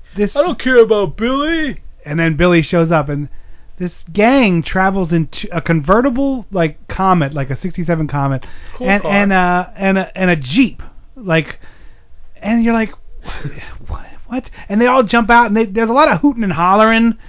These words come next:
Speaker 1: when they show up, 'cause there's a lot of people in these open-air cars, and you're like, "What? Is that how they drive? Is that how they travel?" Like a clown car for hooligans,
Speaker 2: This was in the early
Speaker 1: you know?
Speaker 2: eighties.
Speaker 1: Yeah.
Speaker 2: You know, you remember.
Speaker 1: I
Speaker 2: Kind
Speaker 1: remember
Speaker 2: of,
Speaker 1: the, the
Speaker 2: kind of,
Speaker 1: eighties, yeah, but
Speaker 2: yeah.
Speaker 1: the, uh, Jeeps were very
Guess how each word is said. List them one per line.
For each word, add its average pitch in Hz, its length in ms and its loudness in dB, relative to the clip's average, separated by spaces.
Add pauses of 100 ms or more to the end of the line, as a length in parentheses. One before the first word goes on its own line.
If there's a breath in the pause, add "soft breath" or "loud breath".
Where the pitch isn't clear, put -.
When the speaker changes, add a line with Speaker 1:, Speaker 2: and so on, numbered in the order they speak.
Speaker 1:
when 196 120 0
they 220 120 2
show 214 240 2
up, 226 180 6
'cause 180 120 0
there's 151 140 0
a 135 60 -4
lot 156 280 4
of 214 100 0
people 208 300 -2
in 170 80 0
these 151 240 -2 (300 soft breath)
open-air 180 440 2
cars, 165 400 2
and 143 80 -2
you're 139 80 -2
like, 143 200 -2 (540 soft breath)
"What? 165 200 -8
Is 175 160 -6
that 208 140 -2
how 196 100 -2
they 247 140 0
drive? 185 460 -4
Is 190 80 -4
that 226 100 -2
how 226 80 -2
they 196 80 0
travel?" 175 320 0
Like 214 140 2
a 226 40 -2
clown 247 420 4
car 214 240 4
for 185 200 -2
hooligans, 202 340 2
Speaker 2:
This 139 160 0
was 240 80 -4
in 220 60 -6
the 208 80 -8
early 190 220 -4
Speaker 1:
you 185 60 2
know? 156 200 2
Speaker 2:
eighties. 135 240 -8 (100)
Speaker 1:
Yeah. 220 360 0
Speaker 2:
You 175 120 -14
know, 170 60 -10
you 262 180 -10
remember. 139 460 -8
Speaker 1:
I 175 240 2
Speaker 2:
Kind 262 60 2
Speaker 1:
remember 165 220 2
Speaker 2:
of, 139 60 0
Speaker 1:
the, 131 60 -2
the 147 200 -6
Speaker 2:
kind 139 60 -4
of, 143 60 -2
Speaker 1:
eighties, 151 440 -2
yeah, 202 200 2
but 165 80 -4
Speaker 2:
yeah. 175 440 -6
Speaker 1:
the, 170 180 -12
uh, - 20 -14 (480)
Jeeps 311 400 4 (680 soft breath)
were 170 200 2
very 180 880 2